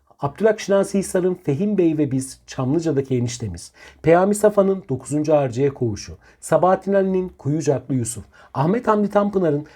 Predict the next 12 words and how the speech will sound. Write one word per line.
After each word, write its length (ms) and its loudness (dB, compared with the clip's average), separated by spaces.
bir 140 2
huzursuzluğun 920 0
romanı 500 2
olarak 360 -2
anlatılan 640 -4
Huzur 460 0
adlı 260 -8
eseri 420 -2
bu 100 -4
dönemin 500 0
önemli 400 -2
romanlarıdır. 840 -4